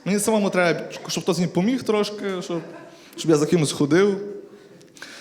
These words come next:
Е, бути лікарем в Україні важко, тому що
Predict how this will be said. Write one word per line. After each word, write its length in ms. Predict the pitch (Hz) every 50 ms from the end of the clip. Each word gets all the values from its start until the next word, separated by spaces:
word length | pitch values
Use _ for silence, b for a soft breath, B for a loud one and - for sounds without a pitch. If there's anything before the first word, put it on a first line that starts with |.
| B B B B B B B _ _ - -
Е, 280 | - 156 156 156 156 156
бути 360 | 151 156 202 - - - 214
лікарем 520 | 208 269 285 269 240 220 208 208 202 202
в 200 | 185 165 175 190 196 -
Україні 640 | 196 196 - 190 208 208 247 277 277 247 208 196 180
важко, 480 | 151 156 262 285 269 - - - 165 165
тому 200 | - 185 208 208
що 340 | 202 - - 196 190 180